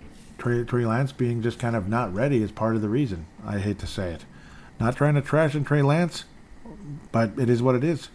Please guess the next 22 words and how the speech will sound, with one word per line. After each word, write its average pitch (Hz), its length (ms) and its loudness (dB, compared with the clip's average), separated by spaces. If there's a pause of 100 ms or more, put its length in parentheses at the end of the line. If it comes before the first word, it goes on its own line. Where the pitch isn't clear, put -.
(300)
A 117 40 -10
great, 131 340 2
uh, 117 240 2
not 113 260 2
great, 123 300 4
but 107 180 0
good, 135 540 4
good 175 260 8
season 170 300 -2
opener, 156 320 0
Justin 95 340 0
Fields, 113 360 -4
and 101 160 -4 (580)
a 117 40 -2
team 135 200 2
that 120 160 2
most 127 220 2
people 135 180 4
thought 131 220 2
would 117 100 4
win 123 200 4
maybe 123 280 4